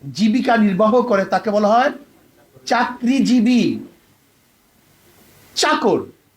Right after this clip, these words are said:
কিন্তু এদের মালিক কে? এটা তো চাকর, কিন্তু এদের মালিক কে? দেয় কে? জনগণ হলো এদের মালিক। জনগণ অর্থ পে করে,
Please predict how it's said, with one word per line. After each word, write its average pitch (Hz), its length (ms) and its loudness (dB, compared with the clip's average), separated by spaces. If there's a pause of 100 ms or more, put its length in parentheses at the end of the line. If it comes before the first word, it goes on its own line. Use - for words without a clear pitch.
(1300)
কিন্তু 247 180 4
এদের 277 120 4
মালিক 262 400 2
কে? 139 140 -6 (440)
এটা 233 80 -4
তো 269 100 0
চাকর, 240 520 0 (340)
কিন্তু 240 140 0
এদের 262 120 2
মালিক 285 380 2
কে? 151 240 -2 (360)
দেয় 262 300 2
কে? 147 340 -4 (720)
জনগণ 226 400 2
হলো 262 160 2
এদের 247 180 2
মালিক। 202 340 0 (1400)
জনগণ 269 400 2
অর্থ 277 240 0
পে - 260 2
করে, 208 380 0